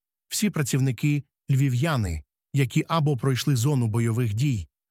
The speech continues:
або їхні дружини, які зрозуміють, що таке бути дружиною військового,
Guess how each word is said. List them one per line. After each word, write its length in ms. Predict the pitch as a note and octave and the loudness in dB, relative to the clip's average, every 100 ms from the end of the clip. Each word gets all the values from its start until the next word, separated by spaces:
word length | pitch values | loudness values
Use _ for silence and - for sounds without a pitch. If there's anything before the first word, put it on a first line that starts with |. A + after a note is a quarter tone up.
| _ | _
або 220 | C3 B2+ | 0 2
їхні 300 | C#3 C3+ C#3 | 0 0 0
дружини, 680 | B2+ B2 G#2+ D3 B2 F2+ D2 _ _ C3+ | 0 0 0 0 0 -2 -8 _ _ -2
які 260 | A#2+ D#3 | 0 2
зрозуміють, 760 | B2+ C3 A#2+ C3 D#3+ D3 C3 - _ | 2 2 2 2 0 0 -4 -8 _
що 260 | - - D#3+ | -10 -2 0
таке 380 | D3 A2+ C3+ C3 | 0 0 0 0
бути 300 | A2+ D3 C#3 | 0 0 0
дружиною 640 | A#2+ B2 B2 C#3 B2 A#2 | 0 2 2 0 0 0
військового, 720 | A#2 G#2+ - C3+ G#2 D#2+ D#2 | -2 -2 -2 -2 -2 -4 -6